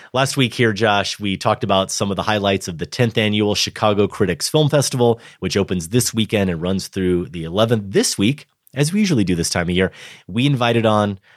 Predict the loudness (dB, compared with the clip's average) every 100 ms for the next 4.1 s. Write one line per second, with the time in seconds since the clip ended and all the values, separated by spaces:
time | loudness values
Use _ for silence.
0 | -2 0 2 0 0 -2 -2 0 2 2
1 | 0 0 -4 -12 _ _ _ _ -6 0
2 | 0 0 0 0 -2 -2 0 0 0 -2
3 | -2 -2 0 0 0 2 2 2 2 -2